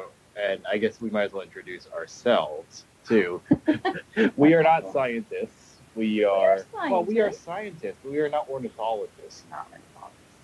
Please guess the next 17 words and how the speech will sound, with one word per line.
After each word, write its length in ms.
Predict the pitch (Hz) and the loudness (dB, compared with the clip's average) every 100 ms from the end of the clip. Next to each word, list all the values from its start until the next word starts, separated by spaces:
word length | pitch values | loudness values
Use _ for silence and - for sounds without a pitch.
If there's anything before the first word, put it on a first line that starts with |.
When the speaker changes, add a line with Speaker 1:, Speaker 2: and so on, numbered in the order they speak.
| _ _ | _ _
Speaker 1:
In 440 | 117 117 113 110 110 | 4 4 4 2 0
my 320 | 113 110 110 101 | 2 2 0 -2
day 220 | 104 101 | -2 -2
job, 460 | 95 98 90 90 90 - 92 | -4 -4 -2 -2 -4 -8 -12
I 120 | 87 | -12
am 220 | 87 85 87 | -12 -12 -10
actually 560 | 85 - 90 85 85 | -10 -10 -8 -8 -8
a 260 | 76 78 78 | -10 -12 -12
lawyer. 360 | 82 80 71 - - - - - _ - - _ _ _ _ _ | -8 -10 -10 -20 -18 -18 -20 -20 _ -20 -20 _ _ _ _ _
And 600 | 90 87 - - 92 87 | -14 -14 -20 -14 -10 -4
Joanna 320 | 92 87 87 | 2 2 4
is 100 | 85 | 0
a 40 | 82 | 0
pediatrician, 920 | 90 90 82 82 143 147 - 85 98 - - | -2 0 0 2 2 2 0 -2 -4 -6 0
and 260 | 107 104 98 | 4 4 4
we 140 | 95 | 4
are 180 | 90 | 4